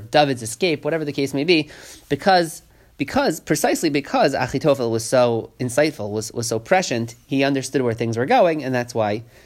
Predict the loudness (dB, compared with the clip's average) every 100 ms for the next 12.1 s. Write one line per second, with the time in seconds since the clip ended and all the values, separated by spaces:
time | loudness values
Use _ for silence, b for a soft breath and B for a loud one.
0 | b _ -4 -2 -2 -2 -4 -8 -12 -12
1 | -8 -8 -6 -4 -4 -4 -6 -4 0 -2
2 | -2 -6 -6 -6 -6 -6 -6 -2 -4 -4
3 | -12 B B B -4 -4 -4 -4 -2 -4
4 | -6 -6 -4 -6 -6 -8 2 2 4 2
5 | 0 2 2 2 -2 -2 0 2 2 0
6 | -4 -6 2 2 4 0 -2 -14 _ _
7 | -20 _ _ _ -10 2 2 4 0 2
8 | 2 4 6 4 0 -2 B B B B
9 | B -2 0 0 -2 0 -2 -2 -8 -10
10 | -8 -6 -6 -4 -6 -6 -8 -6 0 2
11 | 2 0 -6 -4 -2 -2 2 4 4 0